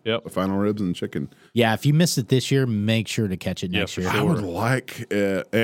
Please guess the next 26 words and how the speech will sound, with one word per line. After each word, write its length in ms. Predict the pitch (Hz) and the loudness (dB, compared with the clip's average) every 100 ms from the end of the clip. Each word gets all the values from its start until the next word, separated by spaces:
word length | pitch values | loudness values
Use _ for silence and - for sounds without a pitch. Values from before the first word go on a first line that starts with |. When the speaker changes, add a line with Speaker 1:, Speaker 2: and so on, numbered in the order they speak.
| 98 | 2
Speaker 2:
I 140 | 120 | 2
did 180 | 123 127 | 4 4
ask 220 | 120 117 | 2 2
him, 80 | 101 | 0
I 40 | |
said, 180 | 98 110 | 2 4
"Hey, 240 | 123 143 95 | 4 4 2
uh, 180 | 98 | 0
same 220 | 95 117 113 | 0 0 2
time 240 | 123 117 | 2 4
next 200 | 117 - | 2 2
year?" 120 | 131 | 2
He 40 | 123 | 4
goes, 180 | 101 113 | 2 0
"No, 380 | 95 107 90 - - | 0 2 0 -2 0
<laughs> 240 | 147 139 | 0 2
we're 120 | 131 | 2
gonna 180 | 135 127 | 4 4
do 180 | 120 123 | 4 2
it, 100 | 120 | 2
push 220 | 135 - | -2 0
it 40 | |
back 280 | 127 123 110 | 0 2 0
to 80 | - | 0
where 300 | 113 110 104 | 2 2 2
it's 180 | 104 - | 0 -2